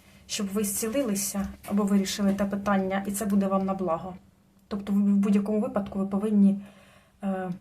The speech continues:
ну, потратити копієчку, це я так образно кажу. Ну, може, можливо, хтось корме птичок, можливо, хтось корме,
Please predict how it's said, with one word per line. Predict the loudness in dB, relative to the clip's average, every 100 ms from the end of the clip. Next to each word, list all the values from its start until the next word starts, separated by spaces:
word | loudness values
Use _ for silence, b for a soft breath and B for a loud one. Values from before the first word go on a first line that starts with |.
| -14 _ _ _ _
ну, | -4 -2
потратити | 2 2 2 -2
копієчку, | -2 -2 -2 -2 -2
це | 2
я | 2
так | 2 0
образно | 0 0 -2
кажу. | -6 -2
Ну, | 0
може, | 0 -2 2
можливо, | 2 2 0
хтось | -4 -4
корме | -2 0 2 2
птичок, | 0 -8 -10 -6
можливо, | -2 -2
хтось | -2 -4 -4
корме, | -2 -2 0 -4